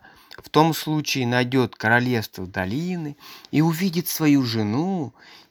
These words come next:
если он во время поисков износит эти чугунные сапоги. Тут он понял, какую глупость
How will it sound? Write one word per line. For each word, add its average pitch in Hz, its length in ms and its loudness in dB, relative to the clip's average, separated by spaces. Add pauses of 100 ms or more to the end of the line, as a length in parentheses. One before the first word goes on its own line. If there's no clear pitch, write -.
если 143 420 4
он 131 260 2
во 117 120 0
время 117 360 2
поисков 147 880 -4 (320)
износит 131 840 0 (100)
эти 165 600 -4 (360)
чугунные 160 920 0
сапоги. 147 1000 -6 (1000)
Тут 220 240 2
он 196 300 2 (160)
понял, 160 760 4 (480)
какую 202 680 0
глупость 165 1300 2